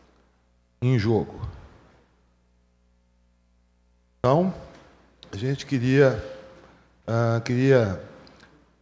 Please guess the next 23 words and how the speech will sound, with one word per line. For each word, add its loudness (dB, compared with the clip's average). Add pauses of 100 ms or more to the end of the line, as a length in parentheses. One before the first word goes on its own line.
(200)
hoje 4
seguir -2
no 2
mesmo 2
caminho 0
que -4
o, -2
o 0
líder 2
do -4
governo, 2
o -4
vereador 2
Boi, 4 (560)
colocou, 2 (1800)
tá? 0 (160)
Dizendo 2
que 0
hoje 2
na -2
saúde 2
problemas 4
existem. 0